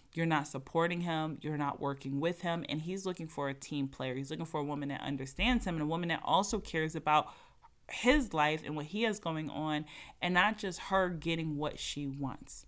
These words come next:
This is how the man sees it. I'm not saying he's right. I'm not saying you aren't entitled to your feelings and what you want. I'm saying there's another side to the story.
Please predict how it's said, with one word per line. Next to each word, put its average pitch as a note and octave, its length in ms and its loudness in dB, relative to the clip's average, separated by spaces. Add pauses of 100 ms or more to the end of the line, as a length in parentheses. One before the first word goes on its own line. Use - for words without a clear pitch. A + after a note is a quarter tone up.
(520)
This F3+ 220 0
is G3+ 120 0
how F3 200 2
the E3+ 120 -2
man D3+ 320 2
sees D#3 280 -4
it. - 120 -6
I'm D#3 140 -2
not C#3+ 220 -2
saying C#3+ 220 -2
he's C#3+ 240 -4
right. F#3+ 340 4 (300)
I'm D#3+ 100 0
not D3 200 2
saying D3+ 180 -2
you D3+ 180 0
aren't D3+ 160 2
entitled C#3+ 400 -2
to D3 120 -8
your C#3+ 220 -4
feelings D#3 340 -6
and D3 100 -4
what D3 180 -6
you C#3+ 120 -4
want. D3 220 -2
I'm D3+ 140 -4
saying D#3 260 -4
there's D3 200 -6
another C#3+ 440 -4
side C#3 400 -2
to C#3+ 100 -10
the - 80 -8
story. - 500 -10